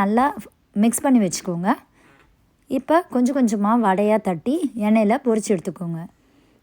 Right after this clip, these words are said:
அவ்வளவுதான், சுவையான வாழைப்பூ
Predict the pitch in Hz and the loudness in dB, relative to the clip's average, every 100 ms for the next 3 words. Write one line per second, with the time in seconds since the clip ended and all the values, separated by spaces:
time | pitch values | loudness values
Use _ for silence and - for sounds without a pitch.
0 | _ - 254 311 311 247 233 226 _ _ | _ -2 2 2 2 2 0 -2 _ _
1 | _ _ _ - 247 233 254 233 185 185 | _ _ _ -6 -2 2 4 4 2 0
2 | 294 220 208 214 240 254 | 0 0 2 4 4 2